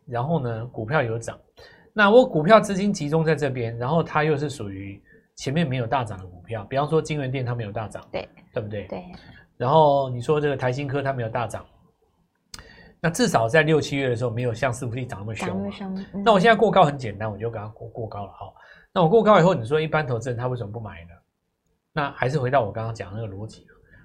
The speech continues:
Speaker 1: 为什么大家在这一波没有赚到钱？可是你仔细看哦，为什么会需要共同封装？还是因为A I啊？
Speaker 2: 是。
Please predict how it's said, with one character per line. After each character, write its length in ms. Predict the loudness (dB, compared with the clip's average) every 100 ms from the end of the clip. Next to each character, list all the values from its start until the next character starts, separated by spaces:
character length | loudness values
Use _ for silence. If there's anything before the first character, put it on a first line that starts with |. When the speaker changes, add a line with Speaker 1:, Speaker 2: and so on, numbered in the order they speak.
| -4
Speaker 1:
为 80 | -4
什 100 | -2
么 80 |
大 140 | 2 2
家 60 |
在 160 | 2 0
这 100 | -2
一 60 | -4
波 120 | -4
没 120 | -4
有 80 | -6
赚 160 | -6
到 120 | -6 -10
钱？ 220 | -14 -20 _ _ _
可 120 | -4
是 60 | -2
你 80 | -2
仔 160 | -4 -4
细 120 | -4
看 240 | -2 -2 -2
哦， 200 | -10 -16 _ _ _ _ _ 0
为 100 | 0
什 100 | 0
么 140 | 0
会 160 | 0 2
需 120 | 0
要 80 | 2
共 120 | 0
同 180 | -2 -4
封 140 | -4
装？ 260 | -4 -6 -8 _
还 180 | -8 -6
是 120 | -4
因 40 |
为 160 | -4 -4
A 140 | -4
I 180 | -6 -8
啊？ 140 | -10 -16
Speaker 2:
是。 360 | -14 -10 -10